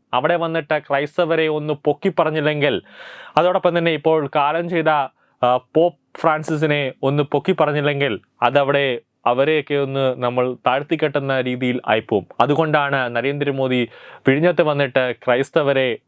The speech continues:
നെഞ്ചോട് ചേർക്കുന്ന ഓരോ വാക്കുകളും അവിടെ ഉപയോഗിച്ചത്. മാർപ്പാപ്പയുടെ വിയോഗവും അദ്ദേഹവുമായുള്ള അടുപ്പവും സൂചിപ്പിച്ച്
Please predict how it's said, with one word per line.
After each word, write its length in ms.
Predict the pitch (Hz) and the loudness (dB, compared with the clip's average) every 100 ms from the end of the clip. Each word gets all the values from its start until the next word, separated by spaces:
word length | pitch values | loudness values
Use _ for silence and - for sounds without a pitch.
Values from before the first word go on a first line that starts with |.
| 113 | -6
നെഞ്ചോട് 500 | 120 123 147 160 165 | -4 0 2 2 2
ചേർക്കുന്ന 720 | 147 131 - 131 127 117 113 _ - | 0 0 -2 -4 -2 -2 -4 _ -2
ഓരോ 280 | 117 123 123 | 0 2 2
വാക്കുകളും 720 | 117 - 139 127 117 110 101 - | 0 0 -6 -2 -2 -2 -6 -2
അവിടെ 200 | 107 110 | 0 2
ഉപയോഗിച്ചത്. 720 | 107 101 110 - 104 123 - | 0 2 2 2 0 0 6
മാർപ്പാപ്പയുടെ 720 | 196 214 233 277 269 277 262 | 6 6 2 2 4 4 4
വിയോഗവും 800 | 262 214 226 220 214 208 190 - | 4 4 4 4 2 2 -2 2
അദ്ദേഹവുമായുള്ള 880 | 165 165 185 208 202 196 190 185 180 165 | 2 2 2 2 2 2 0 2 2 2
അടുപ്പവും 480 | 160 175 202 202 | 0 0 0 -2
സൂചിപ്പിച്ച് 580 | 196 185 175 170 170 175 | -2 -4 -2 -2 0 0